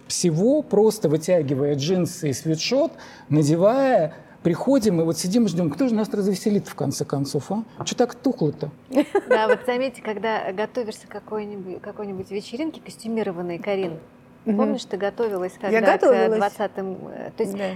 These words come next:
Speaker 2: сам процесс подготовки всегда гораздо веселее, <laughs>
Speaker 3: Да, да,
Speaker 2: чем
Speaker 3: да, чем
Speaker 2: все
Speaker 3: самое
Speaker 2: остальное.
Speaker 3: мероприятие, да. Вот мы сейчас, каждый чем-то наполняется. Ты вот про-, расскажешь про вечеринку, я прям понимаю, как стоит прийти и отдать, вот то, как ты выглядишь, как ты веселишься и так далее,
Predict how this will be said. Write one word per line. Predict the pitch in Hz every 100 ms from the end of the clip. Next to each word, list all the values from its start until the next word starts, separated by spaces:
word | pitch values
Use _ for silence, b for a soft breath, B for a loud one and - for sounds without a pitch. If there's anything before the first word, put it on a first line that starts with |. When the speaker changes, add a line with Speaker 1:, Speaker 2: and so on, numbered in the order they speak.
| 175
Speaker 2:
сам | 262 262
процесс | - 208 214 - 190 -
подготовки | 185 185 185 370 - -
всегда | - 190 202
гораздо | 185 202 190 165 165
веселее, | 170 - 208 294 330 - 277
<laughs> |
Speaker 3:
Да, | 220 226 254
да, | 269
Speaker 2:
чем | 269
Speaker 3:
да, | 247
чем | 254
Speaker 2:
все | 254
Speaker 3:
самое | 254 240
Speaker 2:
остальное. | 480 571
Speaker 3:
мероприятие, | 247 - 214 190 - 196
да. | 196 190 B B B
Вот | 202 190
мы | 226 311
сейчас, | 349 262 226 - 349 370 -
каждый | 277 370 277 220
чем-то | 285 294
наполняется. | 247 240 226 196 170 -
Ты | 277
вот | 285
про-, | - 214 202 208
расскажешь | 220 226 359 -
про | 233
вечеринку, | 214 - 202
я | 202
прям | 247
понимаю, | 226 233 240 233 185
как | 180 -
стоит | - 196
прийти | - 226 - - 370
и | 226 254 - B B -
отдать, | 226 190 190 311 453 - - - - -
вот | - 196
то, | 208 185 -
как | - 202
ты | 220
выглядишь, | 180 170 175 170
как | 185 -
ты |
веселишься | 180 185 165 170 170
и |
так | 180 180
далее, | 170 170